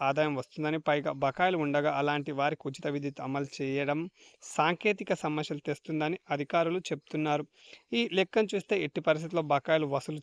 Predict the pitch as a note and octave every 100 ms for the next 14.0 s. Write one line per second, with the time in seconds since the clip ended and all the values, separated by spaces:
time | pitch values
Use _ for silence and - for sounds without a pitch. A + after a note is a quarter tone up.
0 | - D#3 D#3 - D#3 D3+ D#3 _ D#3+ F#3
1 | - D#3 D3 D3 - C#3+ C#3 D3 _ _
2 | _ _ _ _ _ _ F#3+ G#3 A3 A#3
3 | - _ _ F#3 E3+ F#3+ B3+ C4 F3+ D#3+
4 | D#3+ - E3+ F#3 - - _ _ - D#3
5 | D#3 D#3 E3 F3+ G#3 D#3+ D#3+ D#3 D#3 C#3+
6 | D#3 D3 D#3 D3+ C#3+ - D#3 D#3+ - _
7 | - D3 D3+ D3 D#3 D#3 D#3 - - D3+
8 | D3+ E3 E3 D#3+ D3+ D3+ D3 A#3+ E4 C4+
9 | - _ - D3+ D#3+ D3+ D#3 D#3+ D#3+ E3
10 | F#3 - D#3 D3+ D#3 D#3 C#3 C#3+ D#3 C#3+
11 | E3 - D3 D#3 - D#3 D3+ C#3+ E3 D3+
12 | C#3+ A3+ - _ _ - _ _ _ D3
13 | D#3+ D#3 G3 F3 G3+ - D3+ D#3+ D#3